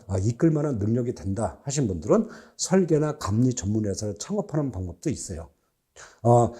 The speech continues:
제가 알고 있는 그 기술사들 중에서도 이렇게 직접 설계 감리 회사를 창업해서, 어, 활발하게 회사를 갖다가, 어, 계속 운영하는 분도 꽤 다른, 많은 비율이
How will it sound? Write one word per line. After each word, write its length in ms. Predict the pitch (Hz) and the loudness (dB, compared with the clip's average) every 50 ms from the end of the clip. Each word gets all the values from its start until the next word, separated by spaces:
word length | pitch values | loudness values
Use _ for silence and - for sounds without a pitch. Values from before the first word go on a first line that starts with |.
| - - | -14 -6
제가 280 | - - 139 147 180 170 | -2 2 4 6 8 8
알고 200 | 165 165 156 165 | 6 6 4 0
있는 120 | 165 160 | 0 0
그 180 | 135 131 127 123 | 0 0 0 0
기술사들 480 | - - 120 - - - - 127 120 113 | 0 -4 -2 0 0 0 0 0 -4 -4
중에서도 600 | - - 92 85 80 82 87 135 165 135 - - - - - - | -4 -6 -6 -6 -6 -2 4 6 6 6 6 4 -4 -16 -10 -6
이렇게 280 | 107 110 - 131 120 | 0 4 6 6 6
직접 460 | - - - - - - 170 156 165 - | 6 2 -6 -6 0 4 4 4 4 2
설계 340 | - - 190 180 185 180 | -2 -2 0 2 2 0
감리 300 | - - - 107 117 117 | 0 0 0 2 2 2
회사를 320 | 110 123 120 104 110 110 107 | 2 2 -2 -2 -4 -6 -6
창업해서, 800 | - 156 180 180 170 - - 95 85 - 156 156 - - - - _ _ _ | -6 -4 -2 -2 -2 -2 -4 -6 -4 -2 -2 -2 -2 -2 -8 -20 _ _ _
어, 200 | - 87 82 82 82 | -12 -12 -10 -10 -6
활발하게 500 | - - 196 196 190 151 131 120 117 131 | -2 2 2 4 4 4 4 2 0 -2
회사를 340 | 107 - 185 185 - 180 151 | -2 -2 -2 -4 -4 -4 -4
갖다가, 520 | 135 123 - - 110 101 127 202 214 - - - - - _ | -6 -6 -8 -8 -2 2 2 2 2 0 -6 -18 -20 -20 _
어, 300 | - 90 90 92 90 90 - | -8 -8 -6 -6 -8 -8 -6
계속 320 | - 110 110 - 120 101 | -4 -4 -2 -2 0 0
운영하는 360 | 107 127 147 147 139 135 127 | 2 2 2 2 2 0 -2
분도 360 | 113 110 104 101 107 95 - - _ _ - | -2 -4 -4 -6 -6 -8 -10 -14 _ _ 0
꽤 320 | 190 180 156 - - - - _ _ _ _ _ _ _ _ _ _ _ _ _ _ _ | 2 2 2 2 0 -8 -20 _ _ _ _ _ _ _ _ _ _ _ _ _ _ _
다른, 380 | - - 117 120 139 117 - - - - | -4 2 4 4 4 2 0 -6 -12 -8
많은 280 | - - 117 135 139 123 | -4 -2 0 0 0 0
비율이 400 | 120 117 107 101 127 196 196 | 2 0 2 2 0 0 -2